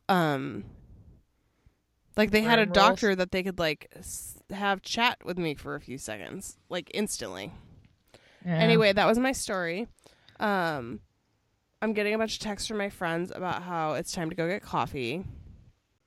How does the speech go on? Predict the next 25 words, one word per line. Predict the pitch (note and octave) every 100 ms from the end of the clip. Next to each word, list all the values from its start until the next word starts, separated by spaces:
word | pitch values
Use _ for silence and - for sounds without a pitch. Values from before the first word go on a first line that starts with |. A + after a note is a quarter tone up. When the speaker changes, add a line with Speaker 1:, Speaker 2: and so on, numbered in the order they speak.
| _ _ _ _ _ -
Speaker 1:
Do | C4
you |
have | C4+
a |
joke | B3 C4 B3+
life | B3+ B3+
moment? | A#3+ A3 C4+ F#4 _ - - - -
Speaker 2:
No. | A3+ A3 A#3 A#3 A#3+ B3 C4 C#4 D4 D4+ E4 F4 F#4+ A4 A4+ - - - - - _ - - - - _ - - - - - _ _ _ _ -
I | B3+
feel | F4+
like | F4 E4+
I've | C4 B3+
pretty | - A#3+
much | A3+ -
covered | A#3 A#3+ B3 A3+ F#3+ F#3+ F#3+ - _
my | - F3+ F3 F3+ F#3
jokey | - F3+ F3 - F3
life | E3+ E3 E3 G#3+ - - - -
over | F3+ E3+
these | E3+ E3
past | - E3 C#3+ E3+ - -
fifty-six | F3 D#3+ D#3+ D#3 D#3
minutes. | E3+ D#3 G3+ - - _ _ _ _ _ _ _ _ _ _
Speaker 1:
Briar | G3+ G3 F#3+
horses, | G3+ F#3+ F3+ G3+ F#3 F3+ F#3+